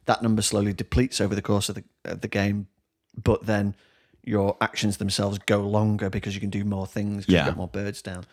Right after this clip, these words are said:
Speaker 1: Um, so that kind of balances out. There's faster <laughs> turns at the beginning and then slower turns at the end when each
Speaker 2: Yeah.
Speaker 1: turn that you do does more.
Speaker 2: When the, the combos start to really
Speaker 1: And the
Speaker 2: come into
Speaker 1: combos
Speaker 2: it.
Speaker 1: kick in.
Speaker 2: Yeah, 'cause, like, the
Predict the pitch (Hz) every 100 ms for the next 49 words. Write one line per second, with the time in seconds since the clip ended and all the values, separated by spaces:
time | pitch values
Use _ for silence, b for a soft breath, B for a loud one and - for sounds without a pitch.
0 | b b b b 101 98 92 95 - 104
1 | - 101 95 95 90 - 101 95 98 92
2 | b b _ 139 - - - 131 127 123
3 | 110 110 - B B 127 123 - 147 127
4 | 117 107 107 98 104 104 101 101 78 -
5 | 98 98 104 98 101 92 104 98 104 101
6 | 95 92 - - 98 90 92 - 107 82
7 | 78 - 76 57 82 80 78 - 78 87
8 | 85 78 - 76 87 87 87 90 - 110
9 | 95 -